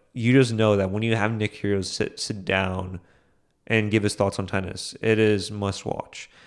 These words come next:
Uh, obviously, he's grown, he's matured. I, I would like to think he's matured. I don't know if he's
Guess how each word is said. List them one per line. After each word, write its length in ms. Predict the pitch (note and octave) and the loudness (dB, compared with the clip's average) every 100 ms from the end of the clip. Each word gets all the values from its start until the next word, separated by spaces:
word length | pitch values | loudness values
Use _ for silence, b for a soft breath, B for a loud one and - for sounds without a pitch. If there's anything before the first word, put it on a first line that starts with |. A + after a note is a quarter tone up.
| b b | b b
Uh, 180 | - F#2+ | -2 2
obviously, 400 | - B2 B2+ A#2+ | 6 6 6 0
he's 140 | A2+ F#2 | -2 -4
grown, 480 | A#2 B2 C3 B2 | 0 4 4 4
he's 180 | A2 F#2+ | 0 -2
matured. 520 | F#2 - - A#2+ A#2+ | -4 -6 -6 0 2
I, 220 | - G2 G2 | 4 2 2
I 100 | - | 2
would 140 | G#2+ G#2 | 4 4
like 200 | A#2 - | 0 0
to 80 | D#3 | -2
think 200 | B2+ G#2+ | -2 -6
he's 120 | F#2+ | -6
matured. 460 | F#2+ - F#2+ A2 A2 | -6 -4 -4 -4 -2
I 100 | G#2 | 0
don't 120 | G2+ | 0
know 140 | F#2+ | -2
if 80 | F#2+ | -4
he's 220 | G2 G#2 | -8 -10